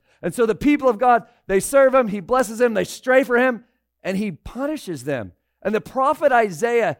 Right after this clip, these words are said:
he had this really great prophecy. He prophesied something that was gonna happen two hundred fifty years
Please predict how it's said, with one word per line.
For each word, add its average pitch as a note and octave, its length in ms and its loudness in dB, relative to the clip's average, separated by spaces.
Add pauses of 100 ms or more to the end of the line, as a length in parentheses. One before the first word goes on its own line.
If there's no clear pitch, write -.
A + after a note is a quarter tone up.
he A#3+ 240 -6
had G3+ 260 -2
this E3 240 -10
really G3+ 220 -10
great D#3+ 440 -6
prophecy. D3 680 -8
He G3 100 -14
prophesied G#3 520 -6
something F3 240 -6
that D#3+ 60 -10
was D#3 120 -12
gonna E3+ 160 -8
happen D3 280 -8
two G#3 200 -10
hundred F3 300 -6
fifty F3 320 -10
years E3+ 480 -6